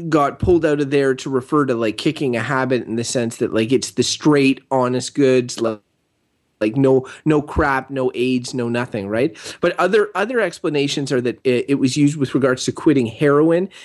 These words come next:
and people's skin would get, like, really pale and white and, like,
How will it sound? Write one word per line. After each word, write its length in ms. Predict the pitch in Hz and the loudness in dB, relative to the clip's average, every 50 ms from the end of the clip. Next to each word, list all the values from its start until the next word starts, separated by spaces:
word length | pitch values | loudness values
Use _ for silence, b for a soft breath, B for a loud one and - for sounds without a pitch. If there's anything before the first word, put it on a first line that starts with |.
| B B | B B
and 140 | - 135 127 | -6 -6 -2
people's 340 | - 180 160 - 160 135 - | -2 -2 -2 0 -2 -2 -2
skin 540 | - - - - - 151 143 143 147 151 147 | -4 -8 -10 -4 2 2 4 4 4 4 4
would 160 | 139 131 123 | 2 2 2
get, 220 | - 135 127 - | 2 0 0 0
like, 180 | - 120 113 - | -2 -4 -2 2
really 240 | 139 139 135 135 120 | 2 4 4 4 2
pale 480 | - - - - 147 135 139 139 139 | 0 -4 -4 0 2 2 2 2 2
and 220 | 131 123 120 117 113 | 0 -2 -2 0 0
white 280 | 123 120 127 131 123 | 2 4 4 4 2
and, 140 | 127 123 117 | 2 0 0
like, 260 | 117 110 104 - B | 0 -2 -2 -4 B